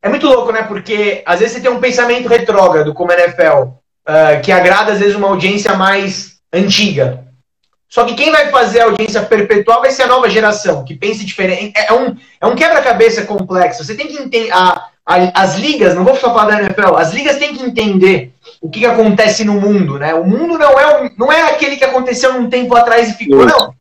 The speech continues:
Speaker 1: É, é fluido, as coisas vão mudando. A maneira de você, é, é um pouco do que a gente falou do Michael Jordan. Pô, talvez naquela época, falar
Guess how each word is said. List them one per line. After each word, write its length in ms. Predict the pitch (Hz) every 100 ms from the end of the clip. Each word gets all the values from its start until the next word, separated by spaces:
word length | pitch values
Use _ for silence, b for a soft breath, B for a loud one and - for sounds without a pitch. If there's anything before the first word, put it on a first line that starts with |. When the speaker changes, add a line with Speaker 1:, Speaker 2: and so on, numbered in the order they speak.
| _
Speaker 1:
É, 260 | - - - _ _ _ -
é 80 | 226
fluido, 500 | 285 359 359 202 180
as 80 | -
coisas 220 | 254 294
vão 120 | 339
mudando. 960 | 349 240 302 339 208 185 175 180 180 180 b b
A 80 | 214
maneira 480 | 226 226 269 294
de 80 | 240
você, 460 | 214 233 - 226 -
é, 200 | - -
é 40 | 214
um 100 | 220
pouco 220 | 294 294
do 120 | 277
que 80 | 262
a 40 |
gente 160 | 254 -
falou 200 | 262 262
do 80 | 262
Michael 360 | 254 254 254
Jordan. 340 | 202 262 254 185
Pô, 140 | 233
talvez 300 | 226 226 277
naquela 460 | 277 - 269 240 196
época, 720 | 240 320 311 226 175 151 131 - _ _ _ _ _ _
falar 880 | - 226 214 214 247 320 226 -